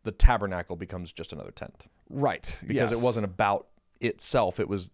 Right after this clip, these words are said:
Speaker 1: "Oh, that's the place God named."
Speaker 2: Yes.
Speaker 1: But now he's gonna name this place.
Speaker 2: That's right.
Speaker 1: Okay, cool.
Speaker 2: So the ark comes in, the singers all gather around, and Solomon prays.
Speaker 1: Hmm.
Speaker 2: He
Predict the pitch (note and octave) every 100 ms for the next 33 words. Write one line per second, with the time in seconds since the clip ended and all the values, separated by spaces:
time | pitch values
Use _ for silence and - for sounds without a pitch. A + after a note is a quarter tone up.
0 | - C#3 D3+ - C#3 D#3 C3 - B2 G#2
1 | C#3+ G2+ D#2+ F2+ - - B2+ B2 - G#2
2 | A#2 A2+ G#2 F#2 F2 F2+ - - - -
3 | - - - - - A#3 A3+ - A3 -
4 | _ - F#3 E3 D#3 B2+ E3 D3 F3+ -
5 | - F3 D#3+ D#3+ D#3+ E3 D3+ - E3 D#3+
6 | D#3 D#3 - C3 C#3 C3 C3+ B2+ A#2 G2
7 | G2+ A2 A#2 - - - _ C3 B2 A#2+
8 | A2+ G#2+ - C#3+ C3 C3 B2+ G#2+ A2 -
9 | - - - F#2+ - - - - G2+ F#2
10 | F2 - B2